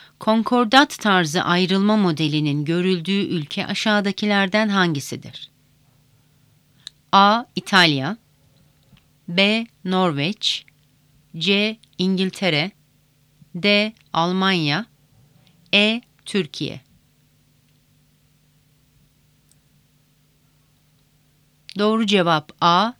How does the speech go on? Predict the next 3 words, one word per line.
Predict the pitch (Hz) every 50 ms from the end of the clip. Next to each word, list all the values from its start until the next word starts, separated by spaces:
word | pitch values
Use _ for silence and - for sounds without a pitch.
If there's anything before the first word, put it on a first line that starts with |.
| _ _ _ _ -
İtalya. | - - - 185 156 143 135 131 107 - - _ _ _ _ _ _ _ _ _ _ _ _ _ _ _ _ _ _ _ _ _ _ _ _ _ _ _ _ _ _ - - _ _ _ _ _
On | 208 233 226 202 160
dört. | 143 131 131 - _ - -